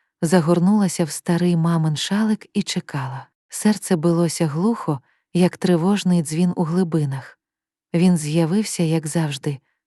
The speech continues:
тихо, неквапно. В руках тримав щось схоже на конверт, сів поруч, не торкаючись мене. Ми мовчали, секунди тяглися, як густа патока. «Це для тебе», нарешті сказав,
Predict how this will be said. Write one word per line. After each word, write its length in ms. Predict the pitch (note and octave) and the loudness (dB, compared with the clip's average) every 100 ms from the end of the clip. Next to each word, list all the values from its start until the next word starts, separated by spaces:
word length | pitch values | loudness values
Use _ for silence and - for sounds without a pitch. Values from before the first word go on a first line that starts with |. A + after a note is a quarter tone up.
| _ | _
тихо, 420 | G#3+ A3 - F3 | 2 2 2 0
неквапно. 800 | D#3+ F3+ - F3 E3 - D3 C#3 _ _ _ _ - | 0 0 -2 -2 -2 -4 -6 -6 _ _ _ _ -2
В 120 | E3 | 2
руках 420 | F3+ - A3 A3 | 4 4 0 -2
тримав 460 | - E3+ D#3+ F#3 F3+ | -2 0 2 0 -2
щось 240 | - F3 | -2 -4
схоже 440 | - - G3 F#3 F3+ | -4 -4 -2 0 2
на 140 | E3+ | 0
конверт, 640 | - F#3+ F#3 E3 D3 - _ _ _ - | 0 0 0 0 -4 -8 _ _ _ -12
сів 300 | - F#3+ C#3+ | 0 0 0
поруч, 600 | - F#3 G#3 F3+ - _ - | -2 0 2 0 -4 _ 0
не 160 | F#3+ | 2
торкаючись 800 | - A3 - A#3 F#3+ D3+ - - | 2 -2 0 0 0 -2 -6 -6
мене. 380 | C#3+ C#3 C3 B2+ _ _ - | -6 -6 -6 -10 _ _ 0
Ми 160 | F3+ G3 | 4 6
мовчали, 600 | G#3 G3+ - F3+ D3 C#3 - | 4 0 -2 0 0 -6 -12
секунди 600 | - - F3 A3 A3 F#3 | -12 -2 0 4 4 4
тяглися, 600 | E3 F3 D3 F3+ A3+ - | 2 0 0 0 -2 0
як 220 | F3 E3 D#3 | 0 0 -2
густа 400 | E3+ - G3 G3 - | -4 -4 -4 -4 -2
патока. 520 | E3+ - C#3 - C3 _ _ _ _ - | -4 -2 -8 -10 -14 _ _ _ _ -10
«Це 220 | - A3+ | 0 2
для 180 | F3+ G3 | 2 -2
тебе», 520 | - F3+ D3 C#3+ C3 _ _ _ _ _ - | 0 0 0 -4 -10 _ _ _ _ _ 0
нарешті 500 | E3+ D#3+ D3+ - D#3 | 2 2 -2 -4 -8
сказав, 460 | - D#3+ D3+ G#3 | -4 -4 -2 -2